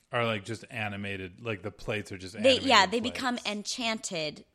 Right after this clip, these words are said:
Speaker 2: but they're not necessarily, they were never humans, and they're not going to be human again.
Speaker 1: So somewhere there's a teapot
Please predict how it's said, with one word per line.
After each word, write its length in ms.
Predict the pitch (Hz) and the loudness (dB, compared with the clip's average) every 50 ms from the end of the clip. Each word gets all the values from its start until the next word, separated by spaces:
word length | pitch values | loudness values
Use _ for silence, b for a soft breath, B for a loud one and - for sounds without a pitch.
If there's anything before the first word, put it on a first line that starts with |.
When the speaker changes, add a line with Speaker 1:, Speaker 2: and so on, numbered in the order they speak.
| _ - | _ -8
Speaker 2:
but 140 | 185 170 - | -8 -4 -2
they're 140 | 196 196 | -2 -2
not 260 | 190 196 196 196 - - | 0 0 0 0 0 -2
necessarily, 880 | 185 180 - - 180 - - - 185 180 180 175 175 170 170 165 160 - | -6 -8 -8 -10 -12 -10 -6 -2 -2 0 0 0 -2 -2 -4 -4 -4 -2
they 140 | 190 185 | 0 0
were 300 | 185 190 190 190 240 240 247 | 0 0 0 0 0 2 2
never 280 | 240 240 220 214 214 | 2 2 2 0 -2
humans, 580 | 208 - 220 202 196 185 180 180 180 180 - - - | -4 -4 -8 -6 -6 -4 -6 -6 -8 -10 -12 -12 -10
and 160 | 175 180 175 | -8 -6 -6
they're 120 | 170 170 | -6 -4
not 240 | 170 170 170 - - | -2 -2 -4 -4 -4
going 180 | - 180 170 170 | -6 -6 -6 -6
to 80 | 165 | -6
be 120 | 156 160 156 | -8 -8 -10
human 360 | - - - 165 156 147 156 - - | -10 -10 -10 -10 -8 -10 -10 -12 -12
again. 340 | 156 147 139 156 151 135 - | -12 -10 -6 -6 -6 -4 -2
Speaker 1:
So 160 | - 160 143 | 0 0 0
somewhere 680 | - - - - 208 196 185 180 170 156 139 127 117 | 0 -2 -2 0 0 0 2 2 0 2 2 0 0
there's 260 | 110 127 139 131 117 | 0 0 -2 -2 -2
a 80 | 101 - | -4 -6
teapot 920 | - - - - - 147 139 - - - 151 135 131 123 - - - - | -10 -10 -14 -10 -8 -8 -6 -2 -2 0 0 -2 -4 -6 -8 -8 -14 -20